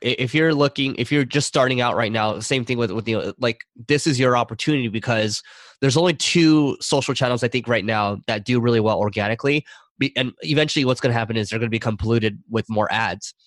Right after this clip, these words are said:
It's the same story that you see with Facebook, the same story that you see with YouTube. It's the same story over and over with these social networks. It starts out really strong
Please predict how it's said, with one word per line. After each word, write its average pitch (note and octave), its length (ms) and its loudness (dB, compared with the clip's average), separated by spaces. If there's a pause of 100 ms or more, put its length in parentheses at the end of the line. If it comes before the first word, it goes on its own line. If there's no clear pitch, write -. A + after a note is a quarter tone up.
(420)
It's A#2 220 -10
the B2+ 80 -12
same C#3 300 0
story B2+ 320 2
that G2+ 100 0
you A2+ 100 -2
see A#2 140 0
with G2+ 120 -4
Facebook, G#2 360 -4
the G#2 80 -10
same C3 240 -2
story A#2+ 200 0
that A2 120 -2
you G#2 80 -4
see A2 140 -2
with G2 140 -4
YouTube. G#2 420 -2 (300)
It's B2+ 320 -2
the C#3 60 -2
same C3+ 300 0
story B2+ 240 2
over A#2+ 220 0
and A2 80 0
over A2+ 140 0
with G#2+ 120 -4
these G#2+ 120 -8
social A2 220 -4
networks. G#2+ 420 -2 (320)
It C3+ 120 -4
starts D3 280 0
out B2+ 100 2
really B2+ 200 2
strong A2+ 440 0